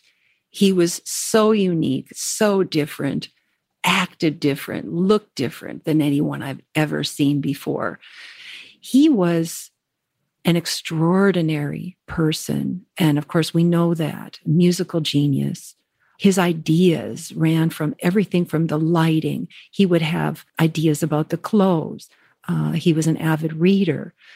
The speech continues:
So he was an extraordinary person when it came to creating something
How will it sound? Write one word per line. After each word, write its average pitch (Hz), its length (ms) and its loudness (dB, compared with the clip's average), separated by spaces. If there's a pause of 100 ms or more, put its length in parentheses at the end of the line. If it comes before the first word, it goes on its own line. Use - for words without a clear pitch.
(160)
So 190 580 0 (300)
he 240 260 2
was 226 220 2
an 196 80 2
extraordinary 190 800 2
person 156 440 0
when 147 160 0
it - 80 -10
came 143 260 0
to - 120 -12
creating 139 840 0 (920)
something 156 760 0